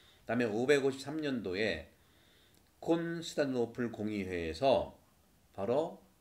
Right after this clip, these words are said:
마리아는 평생 동정이시다,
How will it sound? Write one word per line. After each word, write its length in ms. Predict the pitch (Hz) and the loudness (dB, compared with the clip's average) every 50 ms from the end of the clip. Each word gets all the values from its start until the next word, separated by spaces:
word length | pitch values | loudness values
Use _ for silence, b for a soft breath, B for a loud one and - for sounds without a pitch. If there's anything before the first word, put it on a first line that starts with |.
| _ _ _ - | _ _ _ -8
마리아는 520 | 101 98 101 107 117 113 117 127 131 127 | -2 0 0 2 2 2 0 0 0 -4
평생 800 | - - - 185 196 202 208 208 202 196 - 180 175 175 170 160 | -6 -8 -8 -6 -2 -2 0 0 0 0 0 -2 -4 -4 -4 -6
동정이시다, 1120 | 170 110 104 113 120 123 117 123 117 113 104 98 87 - - - 90 73 71 69 67 67 | -4 -4 -2 0 0 0 0 0 0 0 -2 -4 -6 -8 -10 -8 -8 -6 -8 -8 -12 -18